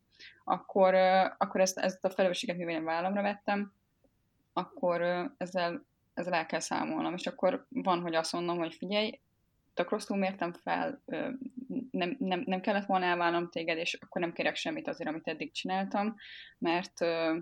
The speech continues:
mert így tartom korrektnek, és, ö, és, és akkor menjünk, ö, Isten hírével. Ö, szerintem ezt is ezt kellene csinálnod, amit én gondoltam, az nem jött be, és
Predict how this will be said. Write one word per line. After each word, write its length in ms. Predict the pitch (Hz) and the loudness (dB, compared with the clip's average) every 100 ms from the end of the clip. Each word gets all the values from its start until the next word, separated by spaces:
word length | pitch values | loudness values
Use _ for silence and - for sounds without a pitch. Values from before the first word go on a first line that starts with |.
| 165 _ | -6 _
mert 220 | - 170 175 | -4 -2 -2
így 100 | 175 | -2
tartom 340 | 160 165 160 | -2 -2 -4
korrektnek, 640 | - 160 151 - 170 156 160 | 0 2 2 -2 -2 -4 -4
és, 220 | 170 - | -6 -4
ö, 280 | 165 160 156 | -4 -2 -4
és, 220 | 269 185 - - | -6 -10 -12 -12
és 180 | - - | -8 -8
akkor 420 | - - 175 - _ _ _ - | -4 0 0 -4 _ _ _ -10
menjünk, 580 | - 185 - 175 170 170 | -6 -2 0 0 0 -2
ö, 180 | 175 175 185 - | -4 -4 -6 -10
Isten 280 | 185 - 160 | -6 -2 0
hírével. 640 | 180 180 196 196 202 202 - - - - | 0 0 0 2 2 2 -4 -18 -20 -10
Ö, 320 | - 170 170 165 | -2 0 2 0
szerintem 440 | - 175 170 175 | 0 0 0 2
ezt 240 | 170 175 170 | 2 2 -2
is 160 | - | -2
ezt 200 | 165 160 | -2 -2
kellene 240 | - 156 160 | 0 0 -2
csinálnod, 540 | - 190 196 202 190 | -2 2 2 2 0
amit 240 | 190 175 - | 0 -2 -2
én 140 | 175 | -2
gondoltam, 340 | 170 160 170 | 0 0 -2
az 80 | 165 | -4
nem 120 | 170 | -2
jött 160 | 160 151 | -2 -2
be, 360 | 175 180 - - _ _ _ | 0 0 -2 -8 _ _ _
és 200 | 175 - | -8 -8